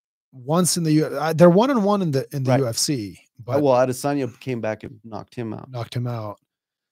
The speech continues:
Speaker 2: Um,
Speaker 1: Um, but then Strickland goes and, and, and, uh, beats Adesanya. And, I mean, yeah, boring fight, but, like, for sure, the decision was, was obvious. He,
Speaker 2: Well, the
Speaker 1: he, he
Speaker 2: first round,
Speaker 1: definitely
Speaker 2: we were just like, the first round wasn't
Speaker 1: Yeah.
Speaker 2: boring.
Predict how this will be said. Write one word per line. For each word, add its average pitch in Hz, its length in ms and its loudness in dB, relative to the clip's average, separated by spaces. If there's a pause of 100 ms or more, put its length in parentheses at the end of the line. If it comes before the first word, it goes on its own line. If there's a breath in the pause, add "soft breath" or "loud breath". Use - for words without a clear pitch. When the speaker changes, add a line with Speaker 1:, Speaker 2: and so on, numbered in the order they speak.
(1500)
Speaker 2:
Um, 131 480 2
Speaker 1:
Um, 117 60 -4 (360 loud breath)
but 120 200 -8
then 135 120 -4
Strickland 156 480 -2
goes 117 220 -4
and, 110 200 -10
and, 113 300 -14
and, 104 320 -14
uh, 98 160 -12
beats 113 260 -10
Adesanya. 117 600 -8
And, 127 280 -12
I 147 60 -6
mean, 170 180 2
yeah, 180 180 8
boring 143 340 0
fight, 147 260 -2
but, 131 140 -4
like, 120 120 -6
for 120 140 -10
sure, 117 220 -6
the 101 100 -10
decision 104 480 -6
was, 98 240 -10
was 101 160 -10
obvious. 101 480 -8
He, 113 160 -10
Speaker 2:
Well, 120 80 -4
the 123 60 -4
Speaker 1:
he, 120 60 -6
he - 40 -10
Speaker 2:
first 180 200 0
round, - 100 -2
Speaker 1:
definitely 123 300 2
Speaker 2:
we 120 40 0
were 120 80 -2
just 110 240 -12
like, - 520 -18
the 113 100 -4
first 190 280 -2
round 120 140 4
wasn't 127 180 4 (220)
Speaker 1:
Yeah. - 60 -8
Speaker 2:
boring. - 180 -18